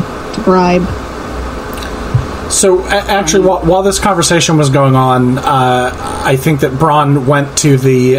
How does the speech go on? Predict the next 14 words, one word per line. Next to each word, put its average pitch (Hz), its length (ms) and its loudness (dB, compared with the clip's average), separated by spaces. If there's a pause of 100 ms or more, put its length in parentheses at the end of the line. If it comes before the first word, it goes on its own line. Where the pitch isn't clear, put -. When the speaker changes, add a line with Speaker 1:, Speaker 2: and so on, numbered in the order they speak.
Speaker 2:
uh, 123 1040 0
to 165 120 0
the 139 80 2
counter 147 380 2
and 131 160 2
talked 143 280 0
to 139 100 2
his 123 500 0 (220)
friend 151 400 2
at 156 300 -2
the, 160 520 2
at 143 180 -2
the 156 180 4
bar 170 340 0